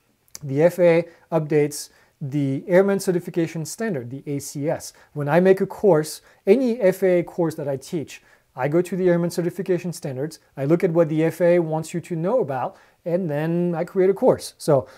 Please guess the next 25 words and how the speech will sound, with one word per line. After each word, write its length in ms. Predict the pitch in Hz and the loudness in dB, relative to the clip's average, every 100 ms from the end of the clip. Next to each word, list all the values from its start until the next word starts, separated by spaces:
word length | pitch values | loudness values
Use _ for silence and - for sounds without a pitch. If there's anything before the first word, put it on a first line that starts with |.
| _ | _
uh, 200 | 165 147 151 | 0 2 2
at 120 | 147 | 2
this 160 | 175 180 | 2 2
moment, 240 | 202 214 | 0 2
there's 180 | 180 151 | 2 2
no 200 | 175 190 | 4 6
update 380 | 165 180 180 - _ _ | 6 2 0 -6 _ _
for 460 | - - 175 175 175 | -20 -6 0 2 2
the 160 | 165 | 0
Airman 180 | 165 175 | -2 -4
Certification 540 | 175 165 - 175 175 | -4 -6 -4 -4 -4
Standards, 420 | 165 190 196 202 - | -8 -4 -2 -4 2
although 580 | 185 196 196 190 190 190 - _ | 6 6 8 6 6 2 -20 _
there 240 | 156 156 151 | 0 2 4
is 420 | 175 175 170 - 170 | 6 4 2 -8 -8
an 120 | 147 | -6
update 380 | 175 160 175 170 | -4 0 2 2
in 120 | 151 | -2
Part 260 | - 165 | -4 -4
one 140 | 156 151 | -2 -6
oh 20 | |
seven 380 | - 190 196 196 | -2 0 0 -2
that 160 | 156 | -6
says 340 | - 160 151 135 | -4 -2 -2 -2
that, 320 | 143 139 | -2 -2